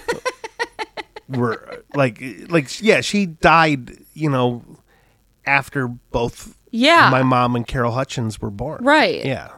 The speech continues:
Speaker 1: It,
Speaker 2: Like
Speaker 1: it's just really difficult to, like, make sense of in my brain.
Speaker 2: Yeah, like,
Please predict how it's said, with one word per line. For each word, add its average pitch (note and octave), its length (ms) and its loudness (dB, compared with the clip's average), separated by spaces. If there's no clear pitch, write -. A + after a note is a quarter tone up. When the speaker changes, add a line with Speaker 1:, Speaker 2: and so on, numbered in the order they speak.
Speaker 1:
It, B3 120 2
Speaker 2:
Like - 120 -6
Speaker 1:
it's C4 240 2
just C4 180 -4
really B3 300 2
difficult A3+ 720 0
to, A3+ 120 -4
like, G3+ 400 -2
make G3 240 -4
sense G3 300 -4
of D#3 180 -4
in E3 100 -2
my D3+ 180 -2
brain. D3 540 -8
Speaker 2:
Yeah, C#3+ 280 0
like, C#3 280 -2